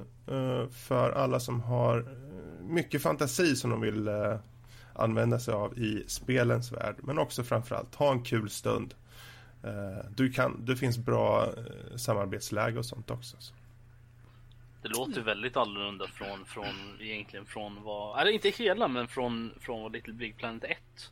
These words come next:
Speaker 2: var i alla fall, från, från vad jag hör. För det är det enda av dem jag har kört
Speaker 1: Mm.
Speaker 2: för väldigt länge sedan. Och då var ju hela stora grejen var ju liksom att, åh, du är lite, du är lilla Sackboy, liksom, springer omkring.
Speaker 1: Mm.
Speaker 2: Och den stora grejen var att du kunde flytta dig mellan olika plan, liksom, på själva,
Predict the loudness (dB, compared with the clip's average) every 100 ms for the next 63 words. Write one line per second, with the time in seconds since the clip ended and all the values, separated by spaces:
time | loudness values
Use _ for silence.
0 | -14 -12 -12 -14 -18 -16 -16 -14 -16 -16
1 | -18 -16 -12 -6 -6 -8 -14 -18 -4 4
2 | 6 6 4 2 0 -6 -8 -6 0 2
3 | 2 0 -2 0 0 -2 -6 -10 -8 -10
4 | -10 -10 -10 -8 -8 -6 -4 2 4 4
5 | 2 -2 -6 -4 -2 -2 -4 -8 -10 -10
6 | -10 -10 -10 -2 4 6 6 4 -2 -14
7 | -16 -16 -2 2 2 2 0 0 0 4
8 | 6 6 6 4 2 4 4 2 2 -4
9 | -4 -6 -10 -8 -6 -6 -8 -6 -4 -4
10 | -4 2 2 4 4 2 -2 -2 -2 -2
11 | 0 -2 2 2 2 0 -8 -10 -14 -16
12 | -14 -2 -2 -2 -6 -12 -14 -14 -14 -16
13 | -14 -10 -2 -2 -2